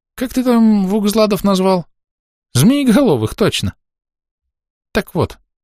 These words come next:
они обязательно выяснят всю возможную информацию о ненормальных, рискнувших напасть на территорию, принадлежащую одному из самых крупных гнезд,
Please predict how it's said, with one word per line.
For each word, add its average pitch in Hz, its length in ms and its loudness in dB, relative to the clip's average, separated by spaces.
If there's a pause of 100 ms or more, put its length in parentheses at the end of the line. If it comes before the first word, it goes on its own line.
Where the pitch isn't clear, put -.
(560)
они 302 220 4
обязательно 240 720 4
выяснят 175 480 2
всю 233 240 0
возможную 190 540 4
информацию 190 560 2
о - 20 2
ненормальных, 190 640 4
рискнувших 190 560 0
напасть 190 360 2
на 185 120 2
территорию, 202 520 4
принадлежащую 185 720 2
одному 190 280 2
из 185 100 0
самых 247 360 2
крупных 190 420 0
гнезд, 220 360 0